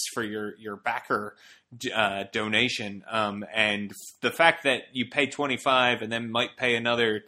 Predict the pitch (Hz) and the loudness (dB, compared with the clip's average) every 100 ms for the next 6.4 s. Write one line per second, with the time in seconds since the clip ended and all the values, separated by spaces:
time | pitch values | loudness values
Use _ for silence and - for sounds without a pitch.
0 | - _ _ 185 185 170 160 - - 170 | -16 _ _ -2 0 0 -2 -4 0 0
1 | 151 143 165 156 104 - - - 120 107 | 4 6 6 4 0 -6 -6 0 2 4
2 | 104 104 - 120 - - 143 - 151 123 | 2 0 -2 -4 -2 -4 -4 0 0 0
3 | - 117 135 151 139 135 117 113 131 - | 0 2 2 2 -4 -4 0 2 2 0
4 | - 110 135 120 110 151 147 135 135 143 | -6 -2 -2 -2 -2 0 2 4 4 2
5 | 117 101 113 156 151 123 120 117 120 117 | -6 -8 -2 2 2 0 -4 -2 0 0
6 | 123 139 151 | 2 2 0